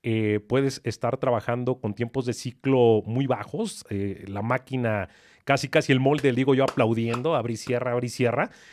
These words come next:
y al final del día, pues, toda tu producción puede estar rechazada, ¿no? ¿Por qué? Por tolerancias, por especificaciones, por defectos, que ahorita vamos a hablar un poquito sobre eso. Y sí, pues, vamos a ver qué dice por aquí, este, Isidro, dice, "La calidad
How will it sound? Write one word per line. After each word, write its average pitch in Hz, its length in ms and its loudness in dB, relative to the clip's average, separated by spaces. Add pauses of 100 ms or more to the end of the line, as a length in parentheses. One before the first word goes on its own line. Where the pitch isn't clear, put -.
(280)
y 123 180 -2
al 113 140 0
final 131 280 0
del 135 140 2
día, 131 180 0
pues, 113 360 0
toda 127 180 4
tu - 80 -12
producción 123 320 -4
puede 123 120 2
estar 120 220 2
rechazada, 113 560 -2
¿no? 110 160 -4
¿Por - 180 -10
qué? 120 140 -2
Por 104 400 -2
tolerancias, 107 720 -2
por - 140 -8
especificaciones, 104 920 -6
por - 220 -10
defectos, - 480 -4
que 107 80 -2
ahorita 113 160 -4
vamos 120 120 -2
a 117 40 -4
hablar 107 220 0 (280)
un 117 140 -2
poquito 120 400 -4
sobre 101 320 0
eso. 156 260 0 (300)
Y - 80 -10
sí, 214 180 -4
pues, 139 320 0
vamos 208 220 4
a - 20 6
ver 196 140 2
qué 196 80 2
dice 196 320 0
por 180 160 -2
aquí, 156 380 -2
este, 104 1400 -2
Isidro, 165 460 -2
dice, 143 440 0
"La 123 180 0
calidad 131 420 2